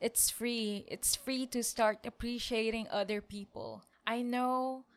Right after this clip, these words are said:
that we are not working for the applause and appreciation of people alone. Pero sobrang halaga na naririnig natin yung suporta at yung pasasalamat ng mga tao sa mga ginagawa natin because it really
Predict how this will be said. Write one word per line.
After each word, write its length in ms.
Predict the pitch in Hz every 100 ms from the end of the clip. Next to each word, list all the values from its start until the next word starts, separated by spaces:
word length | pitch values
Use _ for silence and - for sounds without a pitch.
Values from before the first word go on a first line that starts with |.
| _
that 180 | 208 208
we 160 | 214 220
are 180 | 208 214
not 320 | 208 196 -
working 600 | 196 196 202 196 196 196
for 220 | - 190
the 160 | 175 -
applause 540 | - - 190 196 208
and 200 | - 190
appreciation 840 | 185 - 208 - 208 202 - 196 190
of 180 | 185 -
people 380 | 196 196 196 180
alone. 540 | 180 175 170 170 175 170 _ -
Pero 240 | 262 285 302
sobrang 400 | 285 254 277 269
halaga 400 | 247 226 214 208
na 80 | 214
naririnig 640 | 208 220 214 214 214 202
natin 460 | 196 196 190 196 196
yung 80 | 202
suporta 800 | - 202 196 185 180 185 175 -
at 160 | - 185
yung 160 | 196 190
pasasalamat 800 | 208 208 214 214 202 180 180 190
ng 140 | 202
mga 200 | 190 185 -
tao 460 | 175 160 - 165 - - - - -
sa 220 | - 196
mga 380 | 190 208 208 226
ginagawa 480 | 208 196 208 190 190
natin 420 | 180 175 185 185
because 320 | 202 247 240
it 220 | - 226
really 480 | 254 262 262 233 202